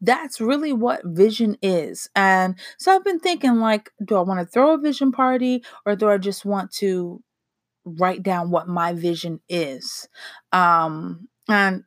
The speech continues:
I, I've kind of been contemplating this, and I'll kinda let you guys know if I decide to, if I do it myself and then I decide to do it, because I feel like it doesn't have to be something that happens at the beginning of the year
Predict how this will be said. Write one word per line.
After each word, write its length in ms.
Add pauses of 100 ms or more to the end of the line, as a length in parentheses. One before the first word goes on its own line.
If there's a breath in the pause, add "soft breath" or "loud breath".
I, 140
I've 240
kind 240
of 80
been 100
contemplating 640
this, 300
and 100
I'll 160
kinda 320
let 220
you 80
guys 260
know 680
if 120
I 100
decide 520
to, 180 (320 loud breath)
if 140
I 180 (140)
do 160
it 80
myself 680
and 180
then 100
I 120
decide 400
to 60
do 280
it, 80
because 340
I 80
feel 160
like 180
it 280
doesn't 300
have 260
to 80
be 200
something 380
that 140
happens 380
at 120
the 80
beginning 540
of 140
the 100
year 560